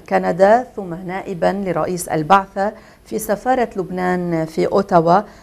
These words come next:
ثم قنصلاً عاماً في جوهانسبورغ، وقائماً بالأعمال رئيساً للبعثة في بريتوريا جنوب أفريقيا، وبعد رفع التمثيل إلى مستوى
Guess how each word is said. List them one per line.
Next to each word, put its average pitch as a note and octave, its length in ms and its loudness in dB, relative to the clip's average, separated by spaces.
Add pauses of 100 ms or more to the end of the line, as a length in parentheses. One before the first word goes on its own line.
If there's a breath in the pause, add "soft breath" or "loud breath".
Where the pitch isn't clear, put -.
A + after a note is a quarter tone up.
(140 loud breath)
ثم A#3+ 160 2
قنصلاً A3+ 720 0
عاماً F#3+ 640 -8
في F3 220 -8
جوهانسبورغ، F#3 800 0 (320 loud breath)
وقائماً G3 580 4
بالأعمال F3+ 880 -4
رئيساً F3+ 520 -6
للبعثة E3+ 920 0
في E3+ 280 -8 (120)
بريتوريا F3+ 540 0
جنوب F3 360 -4 (220)
أفريقيا، G3+ 680 2 (500 loud breath)
وبعد G3+ 840 4
رفع G#3 420 -2
التمثيل G#3+ 800 -2
إلى F3 360 0
مستوى D#3 720 0